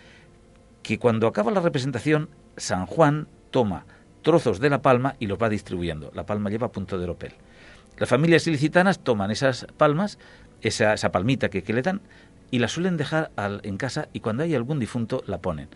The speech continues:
Y como esa palma nos garan-, nos simboliza la vida eterna, también es como decir que cuando llegues al cielo, San Pedro te abra la puerta y diga, "Este es el ilicitano, quiera la Virgen, que pase". <laughs> Eso es una cosa que he ido aprendiendo de aquí. Después, por ejemplo,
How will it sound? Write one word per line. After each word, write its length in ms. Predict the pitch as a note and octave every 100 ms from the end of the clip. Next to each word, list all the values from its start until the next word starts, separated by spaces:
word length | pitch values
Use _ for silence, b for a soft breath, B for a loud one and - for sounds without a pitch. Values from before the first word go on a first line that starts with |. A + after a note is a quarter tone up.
| B B B B -
Y 100 | A2+
como 320 | A2+ G#2 G2 -
esa 220 | - B2+
palma 280 | C#3+ C#3 A2
nos 200 | F#2+ F2
garan-, 280 | F2 E2+ B1
nos 180 | - -
simboliza 500 | D#2 F2 B2+ - D#2+
la 100 | D#2
vida 200 | F#2+ G2
eterna, 380 | B2 A2 A#2 - B B B B
también 380 | - F2 G#2+ G#2+ -
es 100 | -
como 240 | A2 G2+
decir 340 | - G2+ F2+ - B
que 120 | F2
cuando 240 | E2+ F2+ F#2
llegues 260 | A#2 G#2+
al 100 | G#2+
cielo, 340 | F#2+ G#2 F#2 - - - -
San 180 | F2
Pedro 200 | D#2+ G2
te 80 | F#2
abra 140 | F#2+ F#2
la 120 | F2
puerta 240 | G2 F2
y 40 | F2+
diga, 240 | E2+ D#2 - - -
"Este 260 | - -
es 80 | E2
el 80 | E2+
ilicitano, 560 | F2 F2+ F2+ F2+ C#2+ -
quiera 180 | G2 F2
la 80 | E2
Virgen, 340 | F2 - D2 -
que 100 | -
pase". 320 | F#2+ - - - B B D#3 - -
<laughs> 160 | A2+
Eso 140 | - B2+
es 60 |
una 200 | B2+ G#2+
cosa 180 | G#2 A#2+
que 80 | G#2+
he 40 |
ido 180 | G#2 G#2
aprendiendo 380 | F#2+ F#2 G2 F#2+
de 60 | D#2+
aquí. 180 | D#2 - B B B -
Después, 400 | C#3+ - A3+ -
por 160 | C#3+
ejemplo, 480 | - E3 D#3 F#3 G3